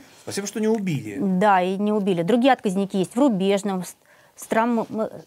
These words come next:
Speaker 2: в Старомылы-, Млыновке, в Перевальске, других. Э, известно уже как минимум девять мест, где держат, э, обычных, ну, в смысле рядовых
Speaker 1: Солдат,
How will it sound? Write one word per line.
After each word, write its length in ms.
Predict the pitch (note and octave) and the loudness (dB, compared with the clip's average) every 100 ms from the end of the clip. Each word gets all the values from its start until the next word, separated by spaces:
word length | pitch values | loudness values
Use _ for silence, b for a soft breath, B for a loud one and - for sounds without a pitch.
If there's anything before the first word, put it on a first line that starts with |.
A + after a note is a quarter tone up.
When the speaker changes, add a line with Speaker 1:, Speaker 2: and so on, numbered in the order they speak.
| _ | _
Speaker 2:
в 340 | - - - - | -16 -14 -12 -14
Старомылы-, 800 | - B3 B3 A#3 G#3 F#3+ F#3+ F#3 | -2 0 2 2 2 2 0 0
Млыновке, 680 | G3 A3+ G#3 G3+ - C4 C4 | 4 4 4 2 -2 0 0
в 80 | - | 0
Перевальске, 560 | A#3 F#3+ G#3+ C4 G3+ | 0 2 2 0 -4
других. 460 | F#3 F#3 F3+ E3 - | -2 0 0 -2 0
Э, 200 | F3 E3+ | 0 0
известно 320 | G3 C#4+ A#3 | -2 0 0
уже 120 | G3+ | 0
как 180 | G3+ - | -2 -2
минимум 300 | A3 G3 F#3 | 0 0 0
девять 320 | G#3 F#3 F3 | 2 0 0
мест, 240 | F#3 E3+ F#3+ | -4 -4 -4
где 160 | F3+ | -4
держат, 340 | F3+ F3 F3 - | -2 -2 -4 -8
э, 40 | |
обычных, 800 | - - D#3 F3 E3+ - C#4 F4+ | -8 -2 0 0 -2 -2 0 2
ну, 100 | D4+ | 2
в 40 | A#3+ | 0
смысле 300 | A3 G3+ F#3 | -2 -2 -2
рядовых 460 | F3 E3+ G3+ E4 | 2 2 4 2
Speaker 1:
Солдат, 160 | - | 0